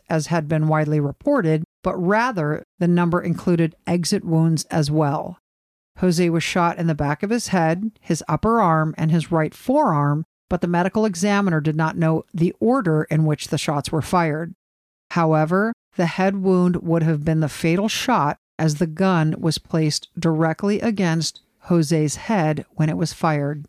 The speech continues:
Kitty Menendez had ten documented wounds, again, not the number of times she was shot as was reported. She had several gunshot wounds to her left and right cheeks, her eye, nose, and leg.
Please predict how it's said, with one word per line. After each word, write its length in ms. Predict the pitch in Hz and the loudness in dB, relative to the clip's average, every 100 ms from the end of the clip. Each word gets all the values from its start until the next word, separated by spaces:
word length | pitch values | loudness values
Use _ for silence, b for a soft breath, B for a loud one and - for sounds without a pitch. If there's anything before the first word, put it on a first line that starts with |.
| _ _ _ _ _ - | _ _ _ _ _ -12
Kitty 280 | - 220 269 | -2 0 2
Menendez 720 | 311 285 180 160 151 151 - | 4 4 2 2 2 0 -2
had 320 | - 165 160 | -2 -4 -4
ten 540 | - - 185 185 220 - | -8 -2 0 2 0 0
documented 720 | 180 160 160 160 160 156 160 | -2 0 0 0 0 0 -2
wounds, 680 | 151 156 147 135 190 208 - _ _ - | 0 2 2 2 2 0 -6 _ _ -8
again, 600 | 160 151 175 160 156 180 - | -4 -2 0 2 2 0 0
not 240 | 156 151 | -2 0
the 80 | 156 | -2
number 260 | 156 151 | 0 -2
of 80 | 147 | -4
times 460 | - 156 156 143 - | -4 -2 0 -2 -6
she 220 | - - | -6 -2
was 140 | 147 135 | -2 -2
shot 360 | - 240 165 | 0 0 0
as 200 | - 147 | -2 -2
was 180 | 151 147 | -2 -2
reported. 640 | 139 135 - 170 143 165 - _ _ _ _ - | -4 -4 -2 0 -2 -6 -14 _ _ _ _ -12
She 180 | - | -2
had 140 | 170 156 | -2 -2
several 520 | - - 180 208 226 | -2 0 0 0 0
gunshot 520 | 196 180 170 208 190 | 0 -2 0 0 0
wounds 520 | 170 160 156 160 - - - | 0 2 2 0 -2 -10 -6
to 160 | - 170 | 0 2
her 120 | 170 | 2
left 440 | 151 160 190 - - | 2 0 -2 -6 -2
and 220 | 202 175 | 0 2
right 260 | 165 156 - - | 0 -2 -6 -8
cheeks, 640 | - 151 147 175 - - _ _ - | -4 0 0 -2 -6 -10 _ _ -4
her 240 | 185 180 | -2 0
eye, 460 | 165 156 165 185 - | 0 2 2 0 -2
nose, 480 | 165 160 160 160 - - | 0 2 2 0 -4 -4
and 320 | 160 160 165 | -2 0 0
leg. 480 | 185 180 160 156 | 0 0 -2 -6